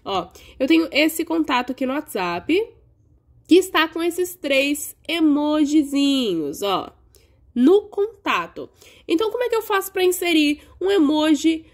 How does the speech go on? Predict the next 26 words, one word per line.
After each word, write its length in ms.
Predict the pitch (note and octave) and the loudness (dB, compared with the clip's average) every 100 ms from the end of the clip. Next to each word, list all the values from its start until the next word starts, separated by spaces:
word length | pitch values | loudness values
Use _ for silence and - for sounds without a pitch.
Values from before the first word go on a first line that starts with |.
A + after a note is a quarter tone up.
| - | 2
num 200 | D#4 F4+ | 4 4
contato 520 | F#4 F4 D#4 D#4+ D#4+ | 0 -2 -2 2 2
já 300 | A3+ C4 D4 | 2 0 0
existente? 760 | D4 B3+ C#4+ - C4 G#3 G3+ B3 | 0 -2 -6 -2 0 0 -2 -6
Ou 80 | |
como 280 | B3 D4+ D4+ | -2 -2 0
que 80 | D4+ | -2
eu 100 | C#4+ | -4
crio 240 | - D4 | 2 2
um 100 | C#4 | 2
novo 260 | C4+ C4 C4 | 0 -2 -2
contato 600 | D4+ D4+ C#4+ C#4 C#4+ D4 | -2 -2 0 -2 0 -2
já 240 | B3 C4 | 0 -4
com 120 | C4+ C4+ | -2 -4
esses 300 | C4 C4 B3+ | -4 -4 -4
emojis? 800 | D4 G3+ C3+ - A#2 - - - - - - | -4 -2 -6 -8 -14 -14 -16 -18 -20 -20 -8
Você 180 | F4+ G4 | -2 0
não 120 | G4 | 2
precisa 360 | G4+ - D#4+ | 0 0 0
excluir 380 | D#4+ - F4+ E4 | -2 0 4 4
contato 540 | D#4+ D#4+ D4 A3+ A#3+ C4 | 2 -4 -2 -4 -4 -6
e 40 | |
fazer 280 | C#4 B3 C4 | -6 -6 -6
de 120 | C#4 | -4
novo, 320 | C4+ C4+ C4 | -4 -4 -2
não, 320 | E4+ D4 D3 | -2 -2 -4